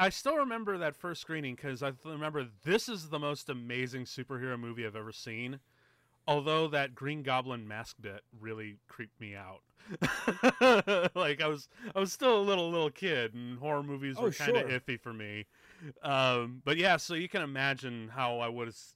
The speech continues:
Speaker 1: gonna feel about two. I remember the trailer for two. Remember when the trailer dropped for Spider-Man two?
Speaker 2: Oh yeah, and it was just the scene of the, in the, uh, it was the scene of them in the cafe with the car crash.
Speaker 1: Yep.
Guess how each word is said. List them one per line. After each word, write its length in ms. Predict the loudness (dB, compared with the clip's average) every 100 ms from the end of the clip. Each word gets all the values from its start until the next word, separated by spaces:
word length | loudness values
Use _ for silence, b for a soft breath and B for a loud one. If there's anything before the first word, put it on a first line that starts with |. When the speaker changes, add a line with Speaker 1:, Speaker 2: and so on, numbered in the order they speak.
| -8
Speaker 1:
gonna 160 | -6
feel 240 | -6 -6 -6
about 240 | -4 -6 -6
two. 140 | -2
I 120 | 2 4
remember 320 | 4 0 -2
the 100 | -10 -12
trailer 840 | -12 -4 4 6 8 4 -2 -8 _ _ _ _
for 220 | -4 0 0
two. 640 | 2 2 4 0 -6 -18 _
Remember 240 | 2 4 4
when 120 | 2
the 80 | 0
trailer 580 | -6 -2 0 0 0 -2
dropped 340 | -2 -4 -6
for 320 | -4 -2 -2 -4
Spider-Man 500 | -8 -8 -6 -8 -10
two? 420 | -8 -6 -6 -8 -14 _ 4
Speaker 2:
Oh 160 | 6
yeah, 260 | 8 6 4 4
and 120 | 2
it 100 | 2
was 120 | 0
just 300 | 2 0 2
the 140 | 0
scene 360 | 0 0 -2 -2
of 140 | -2
the, 180 | -2 -2 -2
in 160 | 0
the, 240 | 2 2 4
uh, 340 | 4 2 0 -4 _ _ _ _ _ _ _ _ _ _
it 120 | -6
was 140 | -6 -6
the 100 | -6
scene 260 | -4 -2
of 120 | -2 -2
them 240 | -2 -2
in 280 | 0 0 0
the 200 | -2 -2
cafe 480 | 0 0 0 -2 -2
with 180 | -4 -8
the 80 | -4
car 260 | 2 2
crash. 540 | 0 -8 -8 -12 -14 -10
Speaker 1:
Yep. 360 | 0 6 6